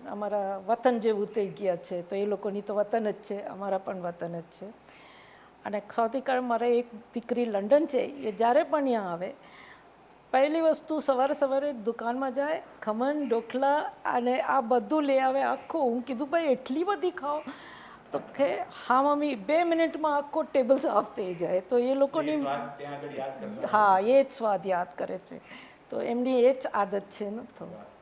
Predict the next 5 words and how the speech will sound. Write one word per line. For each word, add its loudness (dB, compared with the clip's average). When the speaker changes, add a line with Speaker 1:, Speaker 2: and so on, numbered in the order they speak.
Speaker 1:
અને 2
હું 0
પહેલાંથી 4
જ, -6
હું 0